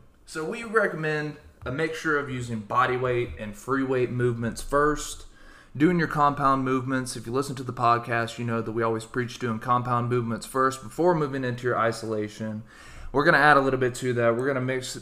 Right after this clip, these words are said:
mix in the body weight and free weight movements, doing compound movements there in the beginning.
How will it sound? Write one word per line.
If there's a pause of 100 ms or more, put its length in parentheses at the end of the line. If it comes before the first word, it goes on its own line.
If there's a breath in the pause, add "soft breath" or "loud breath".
(160)
mix
in (100)
the
body
weight (320 soft breath)
and
free
weight
movements,
doing
compound
movements
there
in
the
beginning.